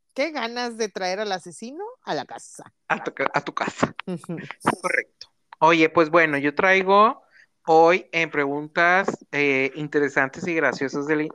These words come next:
Speaker 2: slash graciosas del internet, este, varios contenido. ¿Tú traes algo? Yo traigo un chingo, como veintitantas.
Speaker 1: Sí, ah, qué bueno que traes tantas porque yo tengo poquitas. O sea, sí traigo,
Speaker 2: Muy bien.
Speaker 1: pero no traigo tantas.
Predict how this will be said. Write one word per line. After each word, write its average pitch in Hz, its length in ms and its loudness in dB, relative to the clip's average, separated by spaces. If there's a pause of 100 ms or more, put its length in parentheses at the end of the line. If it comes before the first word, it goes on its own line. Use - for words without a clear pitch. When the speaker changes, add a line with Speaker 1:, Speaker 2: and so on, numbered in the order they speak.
(120)
Speaker 2:
slash 139 680 -4
graciosas 139 500 -4
del 139 160 -4
internet, 151 680 0 (800)
este, 139 680 2
varios 131 240 2
contenido. 151 560 -2
¿Tú 160 120 -8
traes 180 320 0
algo? 175 240 2
Yo 175 120 0
traigo 330 200 -4
un 392 160 -6
chingo, 135 460 0
como 120 220 2
veintitantas. 117 680 -2
Speaker 1:
Sí, 214 80 -2
ah, 196 340 2
qué 240 100 0
bueno 277 220 0
que 302 100 -6
traes 285 260 -4
tantas 269 320 -6
porque 226 280 -8
yo 208 240 -4
tengo 247 640 -8
poquitas. - 800 -16
O 190 140 0
sea, 196 160 -4
sí 226 140 -12
traigo, 185 240 2
Speaker 2:
Muy 156 80 6
bien. 120 140 4
Speaker 1:
pero 175 140 -2
no 170 160 -10
traigo 190 300 -6
tantas. - 960 -14